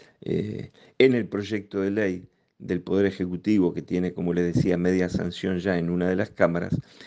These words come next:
se suprime esta, mm, posibilidad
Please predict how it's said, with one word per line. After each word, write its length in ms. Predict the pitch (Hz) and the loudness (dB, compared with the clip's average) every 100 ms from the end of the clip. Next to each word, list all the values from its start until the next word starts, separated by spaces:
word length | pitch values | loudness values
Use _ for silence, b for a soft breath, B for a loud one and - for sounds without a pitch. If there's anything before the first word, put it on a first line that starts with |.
| B | B
se 200 | - 113 | 0 0
suprime 600 | 101 107 98 139 107 98 95 b b - | 2 -2 4 4 4 0 -6 b b -6
esta, 680 | 98 - - 87 82 78 | -6 -4 -4 -4 -2 -6
mm, 400 | 80 - - - - - - _ | -10 -14 -16 -18 -20 -18 -20 _
posibilidad 760 | - 95 - 90 104 117 90 | -2 0 4 4 6 6 4